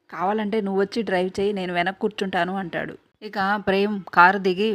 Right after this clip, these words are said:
వెనక సీట్లో కూర్చుంటాడు. ఇక నిష, "గుణ ఎందుకు గొడవ, వచ్చి కార్ డ్రైవ్ చేయి" అని అంటూ ఉంటుంది. అప్పుడు నిష ఇలా అంటూ ఉంటుంది, "ప్రేమ్ నువ్వు ఫ్రంట్ సీట్లో కూర్చో ప్రేమ్, నేను వెళ్ళి వెనక్కి కూర్చుంటాను"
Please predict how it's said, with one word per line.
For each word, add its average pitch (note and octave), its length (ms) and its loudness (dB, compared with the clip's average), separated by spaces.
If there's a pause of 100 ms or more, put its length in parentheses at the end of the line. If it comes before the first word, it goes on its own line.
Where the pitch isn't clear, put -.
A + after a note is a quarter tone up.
వెనక F#3 280 -2
సీట్లో G3+ 340 -2
కూర్చుంటాడు. E3+ 560 -2 (400)
ఇక G3+ 180 -8
నిష, G3 400 0 (340)
"గుణ G3 140 2
ఎందుకు G#3+ 520 0
గొడవ, F#3+ 220 2 (280)
వచ్చి G3+ 260 -2
కార్ F#3+ 360 0
డ్రైవ్ F3+ 220 0 (100)
చేయి" F#3+ 200 -2
అని F3 200 0
అంటూ F3 240 -4
ఉంటుంది. D#3 320 -10 (300)
అప్పుడు G3 300 0 (380)
నిష G3 220 -4
ఇలా F#3+ 400 2
అంటూ F#3 220 0
ఉంటుంది, F3 400 -4 (340)
"ప్రేమ్ G#3+ 280 0
నువ్వు G3+ 400 0
ఫ్రంట్ G3 240 0
సీట్లో G#3+ 360 -2
కూర్చో G3 360 0
ప్రేమ్, F3 280 0 (120)
నేను F3+ 140 -2
వెళ్ళి F3+ 260 0
వెనక్కి F3+ 200 -4
కూర్చుంటాను" F3 580 -2